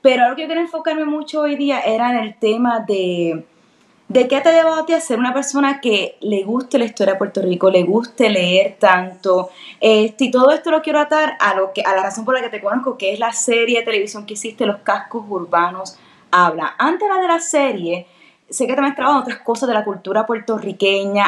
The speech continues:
hasta ahora teatros como Tiempo Muerto, que son tan importantes de lo que es nuestra historia puertorriqueña, y sé que es algo que te has disfrutado porque he podido ver, este, o clips o he podido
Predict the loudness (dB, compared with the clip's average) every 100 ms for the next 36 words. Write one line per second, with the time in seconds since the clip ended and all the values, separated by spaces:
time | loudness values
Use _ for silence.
0 | 0 0 2 2 2 2 -2 -2 -4 -4
1 | -2 -2 -2 -2 0 0 -2 -4 -8 -6
2 | -6 0 0 0 -2 -2 -4 -2 -4 -4
3 | -8 -8 -8 -14 -20 _ 0 2 2 0
4 | 0 0 -2 -4 0 2 2 2 -2 -4
5 | -2 -2 2 2 2 2 2 -2 -6 -6
6 | 0 2 4 4 2 4 2 2 -2 2
7 | 2 2 0 -4 -4 0 2 2 2 -2
8 | 0 2 4 4 2 0 -2 -2 -2 -4
9 | -4 -4 -4 -2 2 2 0 -2 -4